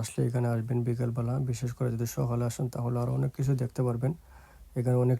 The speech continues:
টুরিস্ট আছে, হাজার হাজার টুরিস্ট আছে এবং এখানে রাস্তাঘাটগুলো খুবই নিরিবিলি, যে যার মতন চলাফেরা করতেছে। আহ, কোনো গাড়ির শব্দ নেই,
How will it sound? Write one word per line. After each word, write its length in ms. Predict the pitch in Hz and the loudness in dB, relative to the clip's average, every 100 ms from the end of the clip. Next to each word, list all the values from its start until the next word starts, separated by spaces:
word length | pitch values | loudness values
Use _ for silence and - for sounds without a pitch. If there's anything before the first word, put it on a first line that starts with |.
| - | 2
টুরিস্ট 340 | 135 131 - | 2 2 2
আছে, 180 | 123 123 | -2 0
হাজার 300 | 123 123 127 | 0 2 0
হাজার 200 | 123 127 - | 0 -2 -2
টুরিস্ট 300 | 127 123 127 | -2 0 -2
আছে 200 | 117 131 165 - - | -2 -2 -6 -8 -6
এবং 140 | 123 120 | 0 0
এখানে 220 | 120 127 | 2 0
রাস্তাঘাটগুলো 680 | 127 127 - 135 139 139 143 | 0 -2 -2 0 0 0 -2
খুবই 320 | 139 - 156 151 | -4 -2 2 6
নিরিবিলি, 480 | 139 127 123 113 - - - - - - - - | 6 4 2 -4 -6 -16 -20 -20 -20 -20 -20 -6
যে 160 | 123 120 | 0 2
যার 200 | 120 127 | 4 2
মতন 220 | 127 127 | 2 2
চলাফেরা 480 | 120 131 117 117 123 120 | 0 0 0 0 -2 0
করতেছে। 400 | 120 123 117 - 160 - - - - - - _ - - - - - - - - - | -2 -2 -2 -2 -4 -8 -20 -20 -20 -20 -20 _ -20 -20 -20 -20 -20 -20 -20 -20 -6
আহ, 240 | 127 123 120 - | 0 2 2 0
কোনো 180 | 143 139 | 4 4
গাড়ির 280 | 131 131 127 | 6 4 4
শব্দ 220 | - 135 131 | 2 2 4
নেই, 220 | 123 | 4